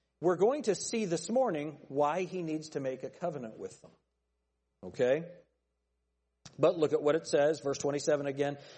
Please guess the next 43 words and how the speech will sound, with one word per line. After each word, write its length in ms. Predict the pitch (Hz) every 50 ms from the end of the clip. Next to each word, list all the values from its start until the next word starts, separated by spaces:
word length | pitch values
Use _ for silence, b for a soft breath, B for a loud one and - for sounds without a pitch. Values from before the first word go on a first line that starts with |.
| B B
"And 80 | 113 123
he 80 | 143
shall 120 | 139 139 127
confirm 380 | - 131 120 - 156 160 160
the 80 | 143 143
covenant 400 | 117 - 165 180 175 185 185 160
with 140 | 143 135 151
many 260 | 156 170 208 214 190
for 160 | - 151 139
one 280 | 131 139 151 143 139 139
week, 340 | 170 233 240 - - - B B B B B B
and 140 | - 151 156
in 80 | 147 135
the 80 | 135
midst 300 | 139 165 196 196 - -
of 100 | 190 160
the 80 | 170 165
week 240 | 165 175 214 - -
he 160 | - 175 165
shall 160 | - 156 139
cause 240 | - - 160 151 135
the 100 | - 127
sacrifice 600 | - - 156 156 151 151 131 - 156 151 143 -
and 80 | 143
oblation 460 | 135 123 127 135 135 139 - 139 127 117
to 60 | 110
cease." 440 | - - 147 147 175 214 - - - - _ _ _ _ _ _ -
So 100 | - 156
what 160 | 160 185 208
does 180 | 202 190 170 170
that 280 | 226 294 339 403 -
mean? 260 | 135 123 107 90 - - _ _ _ _ _ _ _ _ _ _ _ _ _ _ _ _ _ _ _ _ _
Well, 120 | 156 156 147
that 300 | 165 220 302 - - 180
means 580 | 165 147 135 131 131 151 185 175 - - - - _ _ _ _ _ _ _ _ _ _ _ _ _ _ _ _ _ _ _ _ _ _ _ _
that 160 | - 165 170
there 100 | 180 165
has 220 | 151 165 175 170 -
to 80 | 185
be 140 | 170 175 175
a 40 | 165
rebuilt 420 | 156 170 175 170 170 165 165 170 -
temple. 440 | - 269 254 - - - - -